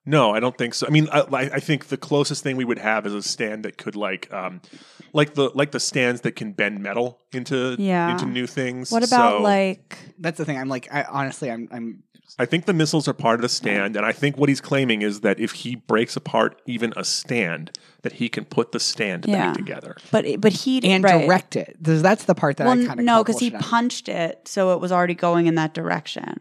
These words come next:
Speaker 3: And that's why they go
Speaker 2: And
Speaker 3: back in that direction?
Speaker 2: Yeah,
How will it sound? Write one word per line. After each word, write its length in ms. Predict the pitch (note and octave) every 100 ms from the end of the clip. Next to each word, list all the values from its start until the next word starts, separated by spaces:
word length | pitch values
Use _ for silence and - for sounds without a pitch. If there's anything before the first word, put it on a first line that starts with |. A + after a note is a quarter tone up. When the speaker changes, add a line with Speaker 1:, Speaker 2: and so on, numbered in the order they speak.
| -
Speaker 3:
And 160 | C#3+ C3
that's 220 | B2 -
why 140 | B2
they 500 | A#2+ A2+ G#2+ G2+ A2 _ _ _ - - -
go 120 | C#3
Speaker 2:
And 80 | D#3
Speaker 3:
back 180 | - -
in 80 | B2
that 140 | A#2+
direction? 560 | C3+ B2+ - D3 D3 D3+
Speaker 2:
Yeah, 360 | F#3 G#2 -